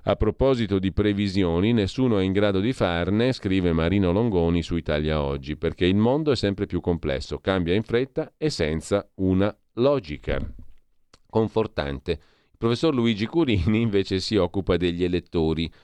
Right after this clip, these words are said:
"O votano per noi oppure devono essere sostituiti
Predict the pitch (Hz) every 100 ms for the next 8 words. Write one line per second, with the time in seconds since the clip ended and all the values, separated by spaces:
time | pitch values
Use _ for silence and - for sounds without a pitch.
0 | _ _ 156 151 131 127 98 98 123 127
1 | 135 135 175 208 202 156 143 170 143 120
2 | 120 104 95 98 87 98 87 113 147 123
3 | 78 - 104